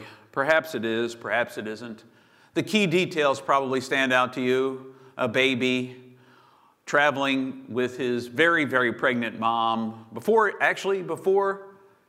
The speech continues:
he's even born, traveling with his very, very pregnant mom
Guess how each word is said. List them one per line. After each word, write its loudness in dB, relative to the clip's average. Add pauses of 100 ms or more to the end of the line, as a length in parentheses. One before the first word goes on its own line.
(260)
he's 0
even 2
born, 2 (580)
traveling 2
with 4
his 2
very, 4
very 2
pregnant 0
mom 0